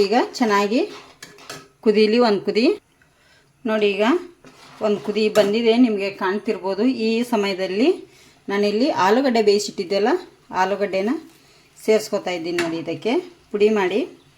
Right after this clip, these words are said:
ಎಲ್ಲ ಆಲೂಗಡ್ಡೆನ ಇದಕ್ಕೆ ಹಾಕೊಂಡ್ಬಿಡ್ತೀನಿ ಈಗ. ಈಗ ಇದನ್ನು ಕೂಡ ನಾನು ಇದರೊಟ್ಟಿಗೆ ಚೆನ್ನಾಗಿ ಮಿಕ್ಸ್ ಮಾಡ್ಕೊಂಡ್ಬಿಡ್ತೀನಿ. ಎಲ್ಲ ಒಂದು ಥರ ನಾವು ಇಲ್ಲಿ ಮಿಕ್ಸ್ ಮಾಡಬೇಕಾಗತ್ತೆ. ಈಗ ಎಲ್ಲೂ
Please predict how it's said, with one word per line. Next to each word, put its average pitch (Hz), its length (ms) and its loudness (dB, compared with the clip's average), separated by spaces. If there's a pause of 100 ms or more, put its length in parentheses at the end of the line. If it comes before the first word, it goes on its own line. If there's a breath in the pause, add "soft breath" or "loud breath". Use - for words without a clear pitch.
(1160)
ಎಲ್ಲ 196 140 0 (140)
ಆಲೂಗಡ್ಡೆನ 185 500 -2 (320)
ಇದಕ್ಕೆ 175 260 -6 (140)
ಹಾಕೊಂಡ್ಬಿಡ್ತೀನಿ 175 680 -4 (100)
ಈಗ. 180 80 0 (1040)
ಈಗ 208 100 0 (340)
ಇದನ್ನು 240 340 2
ಕೂಡ 220 100 -2 (140)
ನಾನು 202 200 0 (140)
ಇದರೊಟ್ಟಿಗೆ 202 420 -2 (100)
ಚೆನ್ನಾಗಿ 202 420 -2 (600 loud breath)
ಮಿಕ್ಸ್ 247 240 -2
ಮಾಡ್ಕೊಂಡ್ಬಿಡ್ತೀನಿ. 196 600 0 (120)
ಎಲ್ಲ 202 240 6 (220)
ಒಂದು 202 240 4 (100)
ಥರ 208 120 4 (160)
ನಾವು 190 180 0
ಇಲ್ಲಿ 214 200 0 (760 soft breath)
ಮಿಕ್ಸ್ - 260 -8
ಮಾಡಬೇಕಾಗತ್ತೆ. 180 720 -4
ಈಗ 170 80 -2 (1500 soft breath)
ಎಲ್ಲೂ 226 180 4